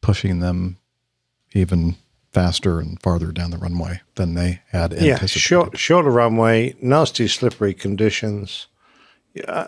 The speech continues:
Speaker 2: I mean, seriously, guys, you've really gotta recalculate every time, and particularly if you get a runway change, for heaven's sake. Uh, the, the landing distance available is significantly more, so, or less, I should say, on that runway.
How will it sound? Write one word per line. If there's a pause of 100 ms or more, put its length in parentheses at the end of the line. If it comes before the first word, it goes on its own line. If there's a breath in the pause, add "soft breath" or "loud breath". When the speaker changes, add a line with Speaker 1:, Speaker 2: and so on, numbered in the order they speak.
Speaker 2:
I
mean,
seriously,
guys,
you've
really
gotta
recalculate
every
time,
and
particularly
if
you
get
a
runway
change,
for
heaven's
sake. (880 loud breath)
Uh,
the,
the (320)
landing
distance
available
is
significantly
more,
so, (1040)
or
less,
I
should
say,
on
that
runway.